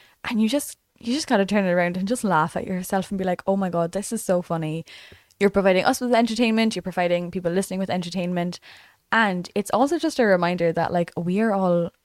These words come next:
human and life is chaotic and unexpected. So we just have to have a skit at ourselves and at those around us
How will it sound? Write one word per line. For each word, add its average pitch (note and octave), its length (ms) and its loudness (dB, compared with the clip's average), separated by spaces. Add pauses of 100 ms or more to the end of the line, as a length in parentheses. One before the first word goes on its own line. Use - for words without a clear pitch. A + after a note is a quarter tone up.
(100)
human F#3 500 -2 (640)
and E3+ 560 0 (100)
life F3+ 360 0
is F#3 200 -4 (140)
chaotic E3+ 500 2
and F#3 100 -2
unexpected. F3 880 -4 (720)
So A3+ 300 0
we G#3+ 260 -4
just - 360 -8
have B3+ 320 -8
to B3+ 60 -6
have A3 160 -2
a A3 60 0
skit A#3+ 300 -2
at G#3 140 2
ourselves E3+ 640 0
and F#3+ 120 0
at F3 100 -2
those F3+ 220 2
around F3 340 0
us E3 340 -2